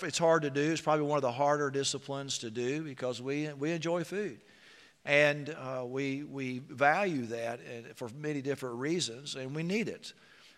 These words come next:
But the Bible is very clear that fasting is to be something that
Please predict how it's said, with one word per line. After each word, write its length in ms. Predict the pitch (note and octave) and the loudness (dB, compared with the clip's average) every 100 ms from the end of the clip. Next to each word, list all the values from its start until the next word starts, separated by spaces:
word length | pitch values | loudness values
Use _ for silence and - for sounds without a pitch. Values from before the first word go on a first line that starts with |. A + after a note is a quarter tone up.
| _ C#3 | _ 12
But 480 | E3+ F3+ F3+ - - | 12 12 8 -10 -6
the 60 | A#2+ | 6
Bible 420 | D3+ A3 A#3+ G#3+ | 8 10 8 6
is 80 | C#3+ | 4
very 320 | F3 E3+ D3+ | 4 4 2
clear 580 | - D3+ D3+ B2 A2+ B2 | -2 2 2 2 0 -2
that 220 | B2 C3 | -4 -6
fasting 840 | - F3 G3+ G3 - B2+ A#2+ C3+ | 4 6 8 4 0 -4 -6 -8
is 200 | - C#3+ | -6 -6
to 80 | - | -4
be 140 | C3 B2 | -4 0
something 540 | D3+ D3+ C#3+ C3 B2 | 0 0 -2 -6 -2
that 300 | A#2+ A#2 | -2 -2